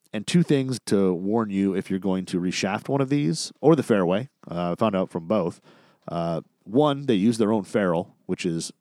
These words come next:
outside diameter, much larger than any ferrule that I have in my collection. So know that when you go to <laughs> shaft it, that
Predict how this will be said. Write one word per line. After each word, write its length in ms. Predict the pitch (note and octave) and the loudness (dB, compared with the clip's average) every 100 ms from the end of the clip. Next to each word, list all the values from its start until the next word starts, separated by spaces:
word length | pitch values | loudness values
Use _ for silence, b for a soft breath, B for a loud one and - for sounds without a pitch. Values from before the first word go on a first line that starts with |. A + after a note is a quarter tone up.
| _ _ - | _ _ -6
outside 380 | A#2 - G#2+ | -4 0 0
diameter, 540 | F2+ F2 F2+ F#2 G2 A2 | 0 -4 -4 0 0 -2
much 360 | - G2+ C3 - | -8 -4 -2 -2
larger 340 | F#2+ F2 E2+ | -2 -2 -2
than 140 | F2 F2+ | -4 -6
any 120 | F2 | -6
ferrule 320 | E2 F#2+ E2+ | -4 -2 -2
that 100 | D#2+ | -4
I 80 | E2 | -6
have 400 | E2+ F2 E2+ E2 | -8 -6 -6 -8
in 140 | - F2+ | -8 -8
my 160 | D#2+ | -8
collection. 600 | E2 - A#2 C3+ - F#2 A#2+ B B B B B B | -8 -4 -4 -4 -6 -10 -12 B B B B B B
So 640 | - - A2+ G2 G2 F#2 - _ | -8 0 2 4 4 2 -2 _
know 360 | - F#2+ A2 G#2 | -16 -4 0 2
that 400 | F#2 G#2+ F#2+ F#2+ | 2 0 -2 -2
when 120 | F#2+ | -6
you 100 | F2+ | -6
go 160 | F2+ F#2+ | -2 0
to 120 | F2 | -2
<laughs> 60 | E2 | -6
shaft 480 | - - F#2+ - - | -8 -6 -6 -4 -4
it, 120 | C3 | -2
that 260 | - F#2+ | -2 -4